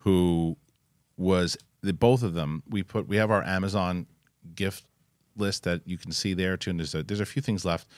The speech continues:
inside of the list, but Ali got us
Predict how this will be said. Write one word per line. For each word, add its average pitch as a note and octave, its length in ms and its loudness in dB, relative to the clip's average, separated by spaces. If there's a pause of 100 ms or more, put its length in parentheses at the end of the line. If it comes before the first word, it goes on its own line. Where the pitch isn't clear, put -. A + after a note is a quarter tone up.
(300)
inside F2 340 0
of D#2 100 -2
the D#2+ 100 -4
list, E2+ 280 -2
but D#2+ 240 0 (680)
Ali G#2+ 320 0
got E2+ 400 0
us D#2+ 500 -4